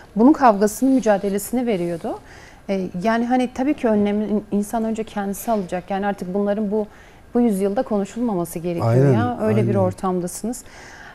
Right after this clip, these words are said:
Speaker 1: E, bir mesajımı okuyayım, veda edelim Atakan
Speaker 2: Evet.
Speaker 1: Bey. Atakan başkanımıza kucak dolusu selamlarımı iletiyor. Yürüdüğü yolda başarılar diliyorum demiş.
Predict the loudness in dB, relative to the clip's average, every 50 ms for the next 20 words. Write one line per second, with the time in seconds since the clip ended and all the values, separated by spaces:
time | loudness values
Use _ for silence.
0 | -6 -4 -2 -2 -2 0 0 0 0 0 0 -2 -2 0 0 0 -2 -2 0 0
1 | 0 2 2 6 8 8 8 8 6 4 2 2 2 2 0 0 0 0 2 2
2 | 2 2 2 0 2 2 2 2 2 2 2 2 0 0 0 2 2 2 0 2
3 | 0 2 2 2 2 0 0 -2 -2 -2 -2 -2 -2 0 -2 -4 -4 -4 -4 -6
4 | -6 -4 -2 0 0 0 0 0 0 0 -2 0 2 2 0 0 0 -2 -2 -2
5 | 0 0 -2 -2 -2 -4 -2 -2 0 0 -2 0 -2 -2 -2 -4 -4 -4 -4 -2
6 | 0 0 0 0 0 -4 -6 -4 -2 -2 -2 -2 -2 -4 -4 -6 -8 -8